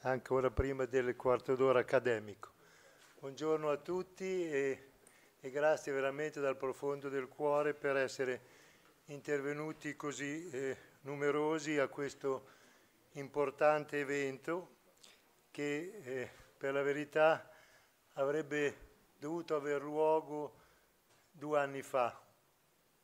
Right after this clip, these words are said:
nel maggio del duemilaventi. Scusate un po' l'emozione, ma per me questo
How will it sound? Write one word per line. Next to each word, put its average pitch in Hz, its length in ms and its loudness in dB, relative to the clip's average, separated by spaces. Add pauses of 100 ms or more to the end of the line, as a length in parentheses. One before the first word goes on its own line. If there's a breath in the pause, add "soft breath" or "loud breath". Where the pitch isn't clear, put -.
(360)
nel 131 180 -8
maggio 143 340 0
del 131 160 -6
duemilaventi. 139 960 -4 (380 soft breath)
Scusate 143 460 -4
un 127 100 -12
po' 139 160 0
l'emozione, 143 720 -4
ma 127 340 -2 (540)
per 127 140 -12
me 135 220 -4
questo 135 640 -8